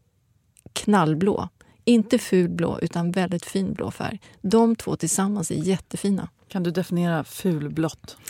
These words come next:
Speaker 1: Fulblått är, du vet, de här krukorna på åttiotalet som alla hade, som var blå.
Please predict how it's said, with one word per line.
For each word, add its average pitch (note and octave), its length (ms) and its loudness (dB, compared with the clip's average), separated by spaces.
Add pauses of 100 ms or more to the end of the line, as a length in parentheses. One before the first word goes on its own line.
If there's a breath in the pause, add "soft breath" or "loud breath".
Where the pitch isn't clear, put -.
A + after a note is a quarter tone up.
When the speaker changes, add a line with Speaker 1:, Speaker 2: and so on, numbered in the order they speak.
(400 loud breath)
Speaker 1:
Fulblått B3+ 680 6
är, G#3 220 6 (100)
du A3+ 160 2
vet, A3 260 6
de A3 180 6
här G3 120 6
krukorna G3 640 2
på - 140 -2
åttiotalet A3 960 2
som F#3 200 0
alla E3+ 320 2
hade, D#3+ 480 -2
som F#3+ 180 -2
var D3+ 100 0
blå. E3+ 460 0